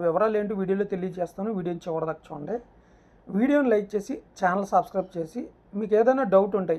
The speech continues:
ఈ పథకం గురించనే కాదు, ఏ పథకం గురించైనా మీరు కింద కామెంట్ చేయండి, నేను మీకు రిప్లై అయితే ఇస్తాను.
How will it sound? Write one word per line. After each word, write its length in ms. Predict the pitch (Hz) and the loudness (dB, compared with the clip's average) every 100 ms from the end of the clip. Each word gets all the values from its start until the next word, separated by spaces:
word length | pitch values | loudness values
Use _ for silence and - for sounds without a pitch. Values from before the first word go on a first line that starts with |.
| 165 | -2
ఈ 40 | 190 | 0
పథకం 280 | 208 196 185 185 | 2 2 -2 -4
గురించనే 380 | 180 180 175 170 | -4 -4 -6 -4
కాదు, 160 | 160 202 170 | -4 -4 -4
ఏ 60 | 170 170 | -2 -2
పథకం 260 | 165 160 160 | -2 -4 -4
గురించైనా 400 | 156 143 151 170 - _ _ _ _ - | -4 -6 -10 -12 -18 _ _ _ _ -8
మీరు 140 | 196 202 | -4 0
కింద 160 | 226 240 | 0 2
కామెంట్ 260 | 220 226 220 | 0 0 -2
చేయండి, 240 | 220 220 302 - 190 | -2 -2 -6 -8 -6
నేను 120 | 185 185 | -4 -4
మీకు 180 | 185 220 - - 185 | -4 -6 -8 -8 -8
రిప్లై 240 | 190 180 | -2 -2
అయితే 140 | 170 247 - | 0 -4 -6
ఇస్తాను. 260 | - 143 | -12 -16